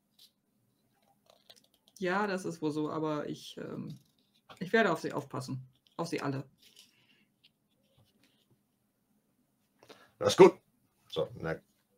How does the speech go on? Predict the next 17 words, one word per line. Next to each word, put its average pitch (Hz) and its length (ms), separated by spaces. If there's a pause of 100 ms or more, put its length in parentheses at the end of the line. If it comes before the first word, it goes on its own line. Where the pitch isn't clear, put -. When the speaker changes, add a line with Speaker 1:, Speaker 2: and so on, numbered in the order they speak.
(360)
Speaker 2:
greift - 280
so 90 100
seine 90 280
Jackentasche. 101 520 (240)
Zigarre? 156 500 (320)
Und - 100
hält 85 120
dir 82 80
eine 80 120
hin. 82 140 (1300)
Speaker 1:
Äh, 175 1120
nein, 160 380
danke. 139 360 (960)
Aber 196 460
ich 175 200
würde 202 240
sagen, 170 600